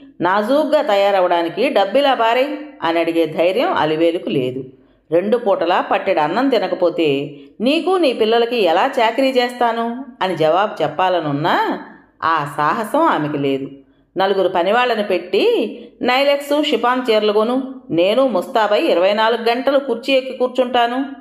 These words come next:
అని పైకి అడగలేదు అలివేలు. అలివేలు పెళ్లి కాక పూర్వం ముద్దబంతి పువ్వులాగానే ఉండేది,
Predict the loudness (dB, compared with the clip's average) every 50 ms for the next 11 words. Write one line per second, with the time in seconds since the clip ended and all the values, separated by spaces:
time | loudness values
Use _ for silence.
0 | -20 -20 -20 _ -6 -4 0 0 0 0 0 -4 -4 -6 -8 -14 -20 -20 _ _
1 | -4 0 0 0 0 0 0 -2 0 0 0 2 2 2 2 2 2 2 0 0
2 | -2 -2 -2 -4 -4 -8 -12 -14 -20 _ _ _ _ _ _ _ -4 -2 0 0
3 | 2 2 2 2 2 2 0 -2 0 0 0 0 0 0 0 2 0 0 -2 -4
4 | -2 0 0 2 2 0 0 0 0 0 -2 -2 0 0 0 0 0 0 -2 -4
5 | -2 0 0 2 2 2 2 2 0 0 0 2 0 0 0 0 2 0 0 0
6 | -2 -8 -12 -16